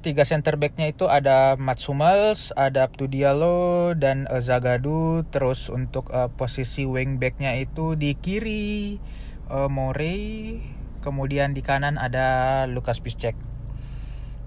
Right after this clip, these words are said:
Eh, ini cukup menarik sih, sa-, karena Morey itu aslinya dia di kanan. Sama, ya, namanya juga Lucien Favre. Achraf Hakimi aja bisa jadi bek kiri, Marius Wolf aja bisa jadi bek kanan,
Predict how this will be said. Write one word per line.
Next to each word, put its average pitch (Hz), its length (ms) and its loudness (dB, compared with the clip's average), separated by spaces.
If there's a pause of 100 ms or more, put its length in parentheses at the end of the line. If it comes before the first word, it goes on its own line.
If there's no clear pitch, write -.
(360)
Eh, 135 240 0
ini 156 160 0
cukup - 240 -8
menarik 151 320 -2
sih, 139 240 -8
sa-, - 400 -6
karena 135 240 -4
Morey 147 400 -4
itu 180 160 -4 (720)
aslinya 139 400 -2
dia 165 480 -2 (240)
di 123 400 -2
kanan. 131 480 -4 (240)
Sama, 117 320 -8
ya, 110 320 -4
namanya 120 320 -2
juga 120 180 -2
Lucien 117 380 -2
Favre. 131 500 -2 (1400)
Achraf 127 500 -2
Hakimi 127 380 0
aja 131 240 2
bisa 135 180 0
jadi 127 160 0
bek 131 240 0
kiri, 190 540 0
Marius 127 500 2
Wolf 120 300 -2
aja 123 240 0
bisa 123 240 -4
jadi 117 180 -2
bek 120 220 -4
kanan, 175 640 2